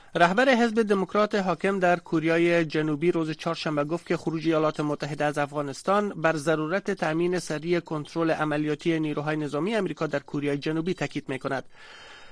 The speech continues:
شکست دولت افغانستان پس از خروج نیروهای آمریکایی، بحث روی تعهدات آمریکا در مناطق مانند تایوان و کوریای جنوبی را برانگیخته است.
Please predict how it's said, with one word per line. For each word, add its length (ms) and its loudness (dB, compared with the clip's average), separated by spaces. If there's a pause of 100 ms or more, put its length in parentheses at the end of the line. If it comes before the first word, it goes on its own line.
(180)
شکست 360 2
دولت 300 4
افغانستان 480 2
پس 180 0
از 120 -2
خروج 300 0
نیروهای 440 2
آمریکایی، 480 -2
بحث 440 0
روی 160 2
تعهدات 540 0
آمریکا 380 0
در 180 2
مناطق 460 -2
مانند 380 2
تایوان 460 -2
و 120 2
کوریای 360 -2
جنوبی 400 0
را 160 0 (100)
برانگیخته 520 -2
است. 300 -2